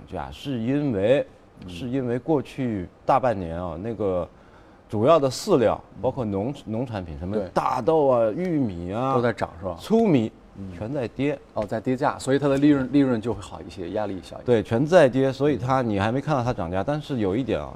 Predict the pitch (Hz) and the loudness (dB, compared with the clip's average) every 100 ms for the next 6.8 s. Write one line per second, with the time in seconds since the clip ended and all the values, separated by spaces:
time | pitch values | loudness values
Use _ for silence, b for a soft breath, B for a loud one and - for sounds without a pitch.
0 | 78 104 107 82 80 92 - 80 85 78 | -8 -6 -6 -6 -8 -10 -10 -8 -6 -6
1 | B B B B B - 147 202 180 143 | B B B B B -2 0 2 0 -2
2 | - 160 156 131 - 165 - 90 78 76 | 0 2 4 2 0 -4 -4 -4 -6 -4
3 | 98 120 113 80 - - 90 90 80 - | -4 -4 -4 -8 -10 -14 -12 -10 -6 -2
4 | 107 147 165 123 78 82 80 - - 120 | 0 0 -2 0 -2 -2 -4 -8 -18 -18
5 | 98 95 - - 101 - - - - 107 | -16 -18 -14 -8 -8 -8 -20 -10 -4 2
6 | 90 82 135 120 87 90 90 98 | 2 2 2 4 2 0 -4 -8